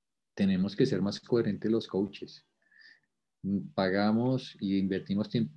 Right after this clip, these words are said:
para aprender a conversar y termina como una mercancía, ¿no? Y es que yo aprendí una herramienta para vender cosas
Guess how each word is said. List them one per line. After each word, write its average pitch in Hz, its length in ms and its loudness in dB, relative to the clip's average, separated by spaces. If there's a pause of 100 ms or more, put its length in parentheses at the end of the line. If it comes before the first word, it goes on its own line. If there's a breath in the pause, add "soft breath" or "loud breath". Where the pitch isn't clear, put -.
para 117 160 2
aprender 92 360 -2
a 107 100 -2
conversar 113 640 -2 (560)
y 110 120 0
termina 101 480 0
como 98 720 0 (1160)
una 113 240 2
mercancía, 117 600 2
¿no? 101 140 0
Y 98 80 -4
es - 40 -10
que 113 120 -2
yo 120 80 4
aprendí 123 300 2
una 127 140 2
herramienta 110 520 2
para 120 200 2
vender 98 320 -2
cosas - 500 -2